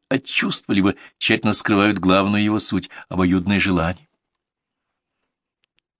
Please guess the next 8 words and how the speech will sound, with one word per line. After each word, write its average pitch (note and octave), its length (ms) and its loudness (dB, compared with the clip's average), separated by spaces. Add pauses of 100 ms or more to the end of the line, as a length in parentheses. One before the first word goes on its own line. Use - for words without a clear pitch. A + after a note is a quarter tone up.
(160)
Век G#3 420 0
нынешней F3 520 2
раскрепощенности D#3 1300 0
во F#2+ 160 0
многих A2+ 320 0
современных G#2+ 560 2
фильмах, C3 540 -2
например. F#2 400 0